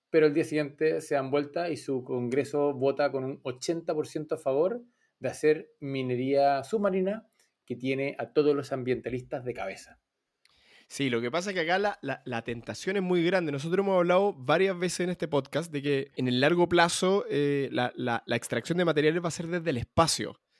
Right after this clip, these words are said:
Speaker 1: Ujú.
Speaker 2: Eh, sin embargo, muchas veces uno se olvida de la, de la enorme, enorme, descomunal, eh, fuente de recursos que es el mar. Recordemos que la Tierra es, ¿cuánto? Tres cuartos prácticamente de, de superficie marina y solamente un cuarto, un poco, un poquito más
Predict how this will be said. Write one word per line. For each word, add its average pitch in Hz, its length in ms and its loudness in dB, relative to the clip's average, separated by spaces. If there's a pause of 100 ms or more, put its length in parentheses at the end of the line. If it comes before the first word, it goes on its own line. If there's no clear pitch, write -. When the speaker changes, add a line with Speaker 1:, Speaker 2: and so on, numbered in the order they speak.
(340)
Speaker 1:
Ujú. 127 120 -6
Speaker 2:
Eh, 127 160 0
sin 190 200 2
embargo, 214 440 4
muchas 226 420 2
veces 233 480 2
uno 220 200 2
se 220 120 0
olvida 185 480 2
de 233 140 4
la, 196 120 -4
de 160 140 -4
la 156 220 -2
enorme, 196 560 4
enorme, 196 400 2
descomunal, 156 920 0
eh, 151 220 -6
fuente 175 380 0
de 180 60 -2
recursos 165 380 -4
que 165 180 -2
es 170 80 -4
el 156 120 -2
mar. 165 240 0 (180)
Recordemos 135 380 0
que 160 240 2
la 123 180 2
Tierra 160 520 2
es, 160 380 -4 (360)
¿cuánto? 156 340 2
Tres 160 200 2
cuartos 185 440 4
prácticamente 196 880 2
de, 160 240 0
de 143 100 -6
superficie 151 480 -4
marina 170 340 2
y 160 60 0
solamente 160 580 -2
un 147 140 -2
cuarto, 175 360 2
un 156 100 -6
poco, 151 240 0
un 143 120 -4
poquito 156 300 0
más 214 340 4